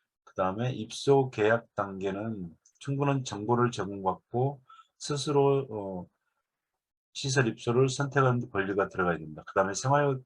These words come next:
단계에서는, 생활 단계에서는 개별화된 서비스를 제공받고 선택할 수 있는 권리가 중요하고요. 그 다음에 질 높은 서비스, 네, 그 다음에 불평을 해결하고 요구할 권리, 이렇게 구분을 하시면 되고요.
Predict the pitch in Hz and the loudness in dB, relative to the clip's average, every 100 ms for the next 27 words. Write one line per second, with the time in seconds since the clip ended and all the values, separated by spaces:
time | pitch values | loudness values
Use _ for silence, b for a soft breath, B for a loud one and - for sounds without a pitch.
0 | - 95 95 95 90 95 95 95 80 73 | -12 -10 -4 -2 -2 -4 -4 -4 -6 -10
1 | _ b b _ - 120 113 101 92 87 | _ b b _ -4 -2 -2 -2 -2 -2
2 | 90 92 117 135 _ _ _ _ _ _ | -4 -4 -2 -4 _ _ _ _ _ _
3 | _ _ _ _ _ _ _ _ 104 113 | _ _ _ _ _ _ _ _ 2 4
4 | 117 131 135 151 143 135 139 131 127 123 | 6 4 2 0 0 0 2 2 0 0
5 | 107 110 104 104 117 - 120 120 110 - | -4 -2 -4 -4 -4 -4 -4 0 -2 -4
6 | 101 101 92 92 95 92 92 87 85 78 | -12 -12 -4 0 0 -2 -2 0 0 -2
7 | 82 92 - - 87 98 92 95 101 - | -10 -10 -10 -4 -4 -4 -6 -2 -2 -2
8 | 92 - 87 87 - 87 101 131 139 _ | -8 -6 -6 -4 -6 -4 -2 -2 -4 _
9 | b b b _ _ _ _ _ - 95 | b b b _ _ _ _ _ -6 0
10 | 92 87 85 92 92 117 - 104 - 131 | 0 0 -4 -4 -2 -2 -2 -6 0 0
11 | 127 131 131 135 123 117 120 113 95 101 | 2 2 4 4 4 2 2 0 0 0
12 | 98 95 90 85 78 - _ 80 - 80 | -2 -4 -4 -4 -6 -12 _ -20 -12 -14
13 | - 87 92 90 95 95 78 78 90 | -8 -4 -2 -4 -8 -12 -10 -10 -10